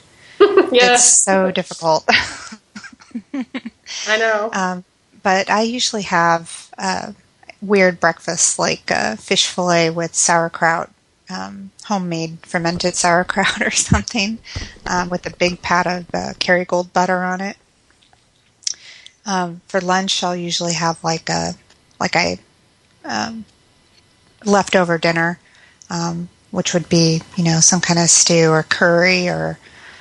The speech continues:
Speaker 2: um, cauliflower rice or, um, something like that. Um, I also make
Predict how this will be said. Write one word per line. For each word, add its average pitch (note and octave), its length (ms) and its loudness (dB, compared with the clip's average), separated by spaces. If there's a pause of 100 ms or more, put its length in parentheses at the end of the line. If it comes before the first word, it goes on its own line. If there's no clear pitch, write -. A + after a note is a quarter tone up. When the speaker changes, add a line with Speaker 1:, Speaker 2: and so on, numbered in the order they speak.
(260)
Speaker 2:
um, F#3 360 -6
cauliflower F3+ 680 2
rice F3 640 0
or, F3 300 -8 (320)
um, G3 360 -8 (260)
something F3+ 340 -2
like F3 220 -4
that. F3+ 340 0 (1300)
Um, F3+ 360 -6
I F#3+ 160 4
also F#3+ 280 4
make F3+ 380 -2